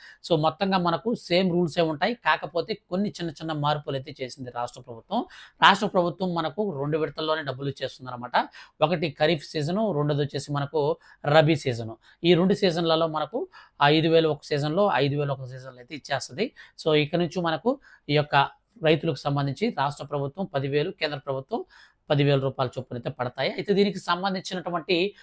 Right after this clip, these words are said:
పూర్తి విధి విధానాలన్నీ కూడా అయితే మనకు ఈ విధంగా ఖరారు చేయడం జరిగింది. అయితే మనకు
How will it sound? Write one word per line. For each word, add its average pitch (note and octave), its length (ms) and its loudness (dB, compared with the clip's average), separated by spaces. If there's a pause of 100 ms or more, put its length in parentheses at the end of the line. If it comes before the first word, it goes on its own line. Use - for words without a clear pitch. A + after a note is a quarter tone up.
(260)
పూర్తి G#3 340 4
విధి D#3 220 0
విధానాలన్నీ D3+ 600 0
కూడా C#3+ 160 -10
అయితే C#3 180 -14
మనకు C3+ 200 -18
ఈ - 20 -14
విధంగా C3+ 260 -10
ఖరారు C3 440 -2
చేయడం B2 220 -8
జరిగింది. B2 420 -4 (400)
అయితే C#3+ 240 4 (460)
మనకు F#3+ 320 6